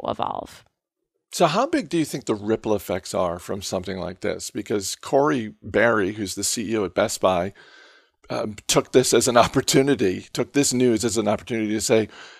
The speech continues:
Speaker 2: you know, B-, Buffett's thinking supports, uh, you know, her view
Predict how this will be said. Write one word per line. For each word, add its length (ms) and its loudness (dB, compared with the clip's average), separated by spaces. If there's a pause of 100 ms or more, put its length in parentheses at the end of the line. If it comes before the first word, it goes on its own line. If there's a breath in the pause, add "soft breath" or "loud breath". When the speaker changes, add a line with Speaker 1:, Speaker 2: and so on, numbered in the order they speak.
(140 loud breath)
Speaker 2:
you 40 -6
know, 120 -4
B-, 260 -4
Buffett's 440 2
thinking 340 0
supports, 840 0
uh, 260 -4 (100)
you 140 -10
know, 60 -14 (100)
her 200 6
view 460 2